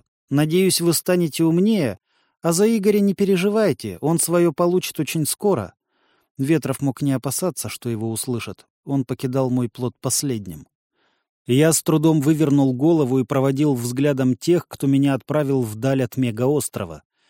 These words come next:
К счастью, их плот я отлично видел по огням факелов, а вот мой погрузился в темноту. День двести семьдесят шестой. Вы продержались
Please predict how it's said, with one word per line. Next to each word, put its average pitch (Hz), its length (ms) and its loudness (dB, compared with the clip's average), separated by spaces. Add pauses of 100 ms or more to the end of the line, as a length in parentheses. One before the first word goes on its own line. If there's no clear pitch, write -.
(260)
К - 60 -16
счастью, 170 680 2
их 147 220 0
плот 175 280 0
я 147 140 0
отлично 156 400 -2
видел 143 300 0
по 143 180 0
огням 139 340 2
факелов, 151 640 -4
а 131 120 -4
вот 123 240 -6
мой 139 280 -4
погрузился 123 800 -8
в - 100 -14
темноту. 113 680 -6 (1300)
День 226 380 4
двести 196 440 -2
семьдесят 165 580 -2
шестой. 107 580 -6 (400)
Вы 127 200 0
продержались 131 840 -2